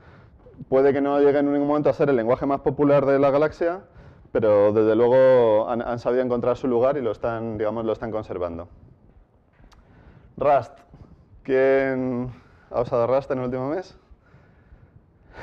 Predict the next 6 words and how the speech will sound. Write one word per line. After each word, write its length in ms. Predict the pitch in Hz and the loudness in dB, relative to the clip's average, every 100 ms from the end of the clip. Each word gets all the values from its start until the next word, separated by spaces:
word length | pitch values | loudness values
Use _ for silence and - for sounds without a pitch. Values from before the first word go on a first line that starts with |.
| - - | -20 -18
<laughs> 0 | 113 | -14
Vale. 340 | 95 98 120 131 - - - - - - - - - - - - 170 - 113 | -12 -10 -10 -10 -14 -20 -20 -20 -20 -20 -20 -20 -20 -20 -20 -20 -20 -16 -6
Rust. 380 | 127 143 117 - - | 0 2 0 -4 -2
Eh, 680 | 123 120 110 110 110 110 113 | 2 4 4 4 4 2 0
Rust 260 | 123 135 139 | 0 0 2
es, 220 | 139 - | -2 -2